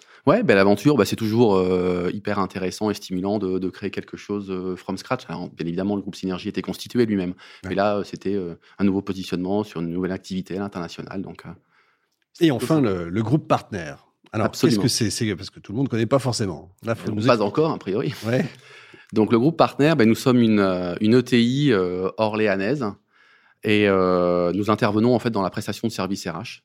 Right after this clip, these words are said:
Speaker 1: Nous avons des activités de recrutement, donc, euh, du travail temporaire, des cabinets de recrutement, des cabinets de chasse, du portage salarial, et puis des activités d'ingénierie R H, où on va retrouver de la formation, euh, du conseil en diversité notamment.
Speaker 2: Et directeur des activités de recrutement C D I, qu'est-ce que ça veut dire ?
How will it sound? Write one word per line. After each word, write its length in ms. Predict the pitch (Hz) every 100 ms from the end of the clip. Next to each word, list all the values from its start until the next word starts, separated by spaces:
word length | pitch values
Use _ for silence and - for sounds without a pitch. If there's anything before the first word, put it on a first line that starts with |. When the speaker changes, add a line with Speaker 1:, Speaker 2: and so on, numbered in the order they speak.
| _
Speaker 1:
Nous 100 | -
avons 60 | 98
des 100 | 98
activités 440 | 98 107 101 120
de 100 | 104
recrutement, 680 | 92 101 101 113 107 101 120
donc, 300 | 98 90 -
euh, 120 | 90
du 120 | 90
travail 240 | - 87 92
temporaire, 460 | 101 101 92 95
des 120 | 107 82
cabinets 260 | 90 98
de 60 | 95
recrutement, 480 | 90 107 - 87 95
des 100 | 85
cabinets 320 | 82 92 101
de 40 |
chasse, 320 | - 85 -
du 80 | _
portage 320 | - - 95
salarial, 420 | - 98 90 90 131 - - - -
et 40 |
puis 100 | -
des 120 | 110
activités 440 | 104 - 98 107 120
d'ingénierie 640 | 110 107 107 104 101 98
R 80 | 90
H, 240 | 95 - - - _
où 60 | 92
on 40 |
va 100 | 90
retrouver 300 | - - 90
de 60 | 95
la 60 |
formation, 840 | 90 - 90 92 - 85 95 101 82
euh, 100 | 80 - - - -
du 80 | -
conseil 320 | - 90 95 92
en 60 |
diversité 560 | 87 90 - 95 - 92
notamment. 420 | 90 98 80 82 _ _ - - -
Speaker 2:
Et 100 | 104
directeur 460 | 156 139 - 151
des 180 | 113 104
activités 360 | 104 117 107 127
de 60 |
recrutement 400 | 98 - - 117
C 160 | - 104
D 100 | 87
I, 200 | 90 110
qu'est-ce 160 | 123 -
que 80 |
ça 100 | -
veut 80 | 113
dire ? 240 | 78 98